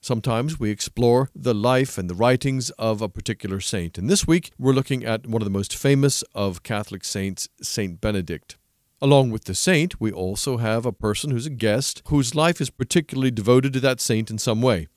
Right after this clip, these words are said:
And today, our guest is a friend of mine, Father Bart Leon. He is a former Benedictine monk. He now serves as a pastor of the Catholic Maronite Church in Greenville, South Carolina, also a chaplain to the Greenville Hospital System. Father Bart will be with us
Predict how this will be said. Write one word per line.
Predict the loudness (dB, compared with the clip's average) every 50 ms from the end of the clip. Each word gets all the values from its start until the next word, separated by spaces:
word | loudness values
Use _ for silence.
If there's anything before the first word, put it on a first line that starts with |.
| _ 0
And | 2 2
today, | 2 2 2 4 4 4 4 2 0 0 0
our | 2 2 2
guest | 2 0 0 0 0 -2 -4 -4
is | -6 -6
a | -6
friend | -4 -4 -4 -4
of | -2 -2
mine, | 0 0 0 0 -4
Father | -4 -6 -4 -2 -4
Bart | -4 -2 -2 0 0 -2 -2
Leon. | -2 0 0 2 2 2 0 0 -2 -6 _ _ _ _
He | _ 0 2 2 4 4
is | 2 2 2
a | 0
former | 0 2 4 4 6 6 4 2
Benedictine | 2 2 2 2 2 0 -2 -2 -2 -2 0 0 2
monk. | 2 2 2 0 0 -4 -10 _ _ _
He | -4 -2 0
now | 0 0 0 -2
serves | -2 -2 -2 0 -2 -2 -4 -6
as | -8 -8 -6 -6 -6
a | -6
pastor | -4 -2 -2 -2 -2 -2 -4 -6 -6
of | -4 -2 -2 -2 -2
the | -2 -4 -4
Catholic | -4 -4 -4 -4 -4 -6 -8 -12 -8 -4
Maronite | 0 0 2 2 0 -2 -4 -4
Church | -4 -4 -4 -4 -4 -6
in | -4
Greenville, | -2 -2 -2 -2 -4 -4
South | -4 -4 -4 -4 -4
Carolina, | -4 -2 0 2 2 4 4 2 2 0
also | 0 0 0 0 0 0 0 0 0 0
a | -2
chaplain | -4 -2 -2 0 0 0 -2 -4 -4
to | -4
the | -6 -4
Greenville | -2 -2 -2 -2 -2 -4 -4
Hospital | -4 -4 -6 -6 -4 -4 -4 -4
System. | -4 -2 -4 -4 -4 -2 -4 -4 -4 -6
Father | -6 -2 0 0 0 0
Bart | 0 0 0 0 0
will | -2 -2
be | 0 0 0
with | 0 0 0 0
us | -2 -2 -4